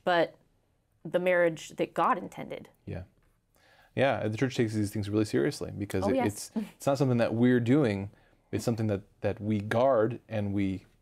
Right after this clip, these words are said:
Speaker 2: but, and we approach, but it's ultimately the sacrament is something that God does. He draws close in these circumstances.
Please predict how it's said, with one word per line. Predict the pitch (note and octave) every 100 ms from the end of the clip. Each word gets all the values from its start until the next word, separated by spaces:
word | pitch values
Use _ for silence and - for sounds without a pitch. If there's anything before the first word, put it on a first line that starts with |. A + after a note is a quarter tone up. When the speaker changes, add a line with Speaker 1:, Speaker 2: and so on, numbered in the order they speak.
| _ -
Speaker 2:
but, | -
and | G#2 G2
we |
approach, | F#2+ - - E3 G2 -
but | G2+
it's | G2 -
ultimately | C#3+ D3+ G2+ F#2+
the | F#2
sacrament | - C3+ - G#2
is | -
something | G#2+ G2
that | F2 F#2+
God | F#2+ G#2 G#2+
does. | - - -
He | A2+
draws | A2 G2+ G2+ G2+
close | - G#2 F#2+ - _ _ _
in | G2+ F#2
these | G2 G2+ G2+
circumstances. | - G#2+ - G2+ - F2+ F#2+ - -